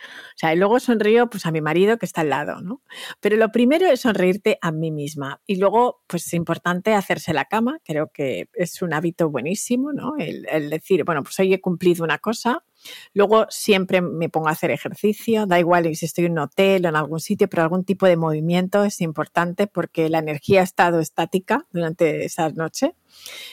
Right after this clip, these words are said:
Y, pues, bueno, pues yo voy a andar y para mí es nuestro momento de ir a andar, sí,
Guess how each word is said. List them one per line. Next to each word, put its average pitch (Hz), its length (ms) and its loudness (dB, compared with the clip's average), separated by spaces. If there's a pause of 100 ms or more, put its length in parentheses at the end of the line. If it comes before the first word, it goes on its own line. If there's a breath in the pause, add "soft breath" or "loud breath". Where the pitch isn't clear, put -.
(120)
Y, 185 340 6 (100)
pues, 147 160 -2
bueno, 143 180 -6
pues 160 140 -10
yo 180 100 4
voy 185 100 6
a 165 60 6
andar 185 440 4
y 165 140 0
para 156 220 2
mí 160 140 0
es 180 180 2
nuestro 170 280 0
momento 170 440 2
de 165 80 4
ir 156 80 2
a - 20 -2
andar, 156 360 2
sí, - 420 -8